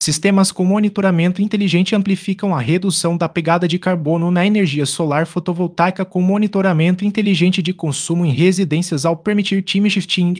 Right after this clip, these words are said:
e priorização de cargas. Tipos de baterias. Um. Íon lítio,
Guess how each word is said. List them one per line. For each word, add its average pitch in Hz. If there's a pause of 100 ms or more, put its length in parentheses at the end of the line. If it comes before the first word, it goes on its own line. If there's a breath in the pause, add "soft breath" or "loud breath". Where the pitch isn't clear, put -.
e 196
priorização 190
de 180
cargas. - (300)
Tipos 190
de 135
baterias. 147
Um. 117 (380)
Íon 208
lítio, 175